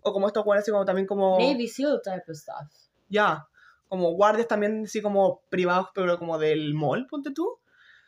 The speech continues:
Speaker 1: Porque al final, como saben que la gente acá en Latinoamérica es muy loca.
Speaker 2: Es
Speaker 1: Y
Speaker 2: que
Speaker 1: como
Speaker 2: eso, como... no olvidar cuando a Luis Tomlinson le rompieron su polera.
Speaker 1: Ya.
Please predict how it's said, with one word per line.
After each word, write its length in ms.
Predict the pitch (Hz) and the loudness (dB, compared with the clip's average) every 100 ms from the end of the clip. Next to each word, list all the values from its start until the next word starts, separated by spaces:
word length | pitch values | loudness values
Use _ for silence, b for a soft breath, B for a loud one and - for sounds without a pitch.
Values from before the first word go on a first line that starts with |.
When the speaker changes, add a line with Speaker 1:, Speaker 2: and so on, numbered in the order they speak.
| b | b
Speaker 1:
Porque 160 | 254 269 | 0 0
al 40 | |
final, 240 | 269 277 294 | 2 0 0
como 220 | 294 285 | -2 -2
saben 220 | 466 571 539 | 0 -2 0
que 100 | 403 | 0
la 160 | 359 | 0
gente 300 | - 339 349 | -4 -8 -6
acá 120 | 339 330 | -4 -2
en 80 | 330 | -2
Latinoamérica 440 | 311 285 302 330 | -4 -4 -4 -4
es 40 | 320 | -4
muy 160 | 311 | -2
loca. 320 | 277 294 151 - _ _ b b b - | 0 -2 -8 -14 _ _ b b b -12
Speaker 2:
Es 120 | 185 | -6
Speaker 1:
Y 80 | 214 | 0
Speaker 2:
que 100 | 185 | 0
Speaker 1:
como 120 | 202 | 2
Speaker 2:
eso, 320 | 190 190 185 - _ | 0 0 -2 -10 _
como... 340 | 190 165 156 _ | -6 -6 -8 _
no 140 | 180 180 | -4 -2
olvidar 400 | 175 165 165 165 | -2 -2 -2 0
cuando 320 | 185 185 - | -2 0 -2
a 60 | 160 | -4
Luis 280 | 156 160 - | -6 -8 -8
Tomlinson 460 | 160 165 180 190 180 | -10 -10 -12 -8 -6
le 60 | |
rompieron 420 | 165 156 151 156 | -6 -6 -6 -6
su 160 | 156 180 | -6 -6
polera. 460 | 165 147 147 208 - - | -4 -2 -2 -4 -8 -2
Speaker 1:
Ya. 560 | 185 165 156 160 165 | 2 4 4 2 -4